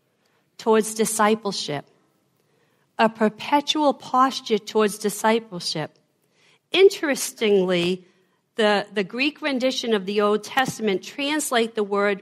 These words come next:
radap in Psalm twenty-three with the Greek word, I'm not even gonna begin to say it, parakoulouthioto.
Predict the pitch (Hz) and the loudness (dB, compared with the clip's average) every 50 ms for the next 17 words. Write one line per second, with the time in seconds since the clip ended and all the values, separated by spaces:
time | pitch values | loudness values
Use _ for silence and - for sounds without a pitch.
0 | _ _ 196 196 196 180 - 233 247 285 302 311 302 - - 208 202 196 - - | _ _ -8 -8 -8 -6 -2 0 2 4 4 4 2 0 -2 -2 -2 -2 -2 0
1 | 214 208 214 226 220 220 - - 247 233 233 220 220 - - 240 277 262 233 220 | 0 2 2 0 -2 -4 -6 -2 -2 0 0 -2 -4 -8 -10 -6 -4 0 0 0
2 | 220 - - - _ _ _ _ - 240 226 220 226 - 208 185 226 247 285 330 | 0 -2 -6 -14 _ _ _ _ 0 2 2 2 2 0 -4 -4 -4 -2 0 2
3 | 349 349 - - - 233 214 208 202 208 208 214 208 - - _ _ _ _ _ | 2 0 0 -4 -2 0 2 4 4 4 2 2 0 -4 -10 _ _ _ _ _
4 | _ _ _ _ _ _ _ _ - 185 196 196 202 202 220 214 220 - 240 233 | _ _ _ _ _ _ _ _ -8 -6 -6 -4 -4 -4 -4 -6 -6 -6 -6 -6
5 | 220 240 233 254 254 262 254 - - 233 208 190 185 170 165 - _ _ _ _ | -8 -8 -8 -8 -8 -8 -8 -10 -8 -8 -6 -6 -6 -8 -10 -12 _ _ _ _
6 | _ _ - - - 262 269 277 285 285 294 294 294 294 285 285 285 285 277 277 | _ _ -14 -6 -2 -2 0 0 2 2 2 2 4 4 2 4 4 4 4 4
7 | 269 269 262 262 254 254 254 254 _ _ _ - - - 254 247 240 240 233 247 | 4 2 2 2 0 -2 -4 -6 _ _ _ -20 -14 -12 -10 -10 -10 -10 -8 -6
8 | 262 277 277 294 311 294 - _ _ _ _ - 294 285 294 302 311 311 311 311 | -6 -4 -4 -4 -6 -6 -8 _ _ _ _ -10 -8 -6 -4 -4 -2 0 0 0
9 | 320 320 311 330 320 330 349 349 349 330 | 0 0 2 2 2 2 2 2 0 -4